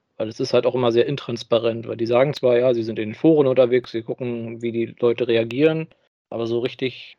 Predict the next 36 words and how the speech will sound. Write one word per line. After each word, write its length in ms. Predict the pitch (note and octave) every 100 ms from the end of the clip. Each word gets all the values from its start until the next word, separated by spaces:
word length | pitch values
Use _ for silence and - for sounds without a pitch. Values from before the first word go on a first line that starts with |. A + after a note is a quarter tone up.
| -
ein 80 | A#2+
klares 360 | - A#2+ A2+
Feedback 440 | - E3 - D#3+ C#3+
oder 180 | C#3 C3
so 140 | C3+
hat 140 | C#3
man 100 | C#3 C3+
ja 60 |
eigentlich 280 | B2+ B2+ -
nicht 180 | C#3 -
von 180 | A#2 A#2
wegen, 220 | A2 A2
okay, 440 | G#2+ - A#2+ A#2+
da 160 | A#2+ A#2
haben 140 | B2
sie 80 | A#2
jetzt 140 | A2+
was 120 | A#2+ A#2+
aufgeschnappt 520 | C3+ - C3 B2+ -
von 140 | C3
den 120 | B2
Fans, 300 | A#2+ B2+ B2 -
das 200 | A#2 -
wurde 180 | A#2+
jetzt 140 | A#2+ A2+
so 80 | -
umgesetzt. 840 | C#3+ C3 A#2 C3 - _ - -
Weil 100 | G#2
ich 60 | A2
erinnere 200 | A#2+ B2
mich 140 | A#2+
zum 140 | - A#2+
Beispiel 280 | A#2 - A#2
bei 140 | A#2
dieser 200 | A2+ A#2+
Runde, 600 | A2+ C3+ D3 D3 C#3+ C#3